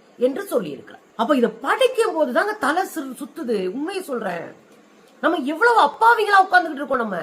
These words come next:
தமிழ்நாட்டுல ஒரு குரூப் அந்த தலைமை விசுவாசத்துல தெரியுது, ஒரு குரூப் இன்னும் புள்ளி விவரங்களோடு நுட்பமாக பார்க்கிற பார்வையிட்டு தெரியுறோம்.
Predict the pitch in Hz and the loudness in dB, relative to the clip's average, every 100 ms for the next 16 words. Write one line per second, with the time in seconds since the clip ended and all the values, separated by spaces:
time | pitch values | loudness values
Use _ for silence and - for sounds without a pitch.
0 | 151 - _ _ _ _ _ 262 381 427 | -8 -16 _ _ _ _ _ 2 4 4
1 | 403 359 339 302 240 370 - 214 180 339 | 2 2 0 0 -2 -4 -2 -2 0 -4
2 | 440 - _ - 190 185 262 392 440 392 | -6 -16 _ -8 -6 -2 0 2 2 0
3 | 320 349 330 - 269 240 240 226 185 202 | 2 2 2 2 -2 -2 -2 -2 -4 -2
4 | 226 226 - - - 285 339 285 453 440 | -4 -6 -14 -20 -4 -2 0 2 0 0
5 | 330 381 - - 381 403 440 381 349 311 | -2 -2 -2 -2 -2 0 0 0 0 2
6 | 277 240 214 226 302 - - 330 - 440 | 2 2 0 2 0 -2 -6 -6 -2 4
7 | 427 370 359 294 277 277 269 359 370 294 | 4 4 2 -2 -2 -8 -4 -4 -4 -8
8 | 240 214 208 190 226 254 | -10 -10 -10 -8 -6 -6